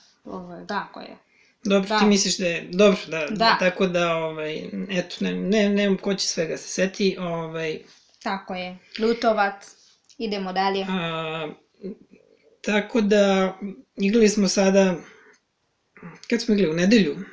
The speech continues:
Speaker 2: sa Zlatiborom?
Speaker 1: Da, da, da. Da, u nedelju, u nedelju.
Speaker 2: A,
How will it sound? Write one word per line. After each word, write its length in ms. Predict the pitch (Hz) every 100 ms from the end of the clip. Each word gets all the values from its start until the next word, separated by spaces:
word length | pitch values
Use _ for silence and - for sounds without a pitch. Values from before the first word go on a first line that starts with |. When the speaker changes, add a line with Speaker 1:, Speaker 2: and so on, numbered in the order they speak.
| - - -
Speaker 2:
sa 300 | - 180 165
Zlatiborom? 500 | 170 165 180 147 160 226
Speaker 1:
Da, 60 | 214 214 208 190
da, 140 | 185 - _ _ -
da. 80 | 214
Da, 220 | 226 202
u 40 | 202
nedelju, 380 | 202 185 170
u 140 | 170 190
nedelju. 300 | 190 180 190 _ _ _ - 185 175 196 185 214
Speaker 2:
A, 280 | 170 165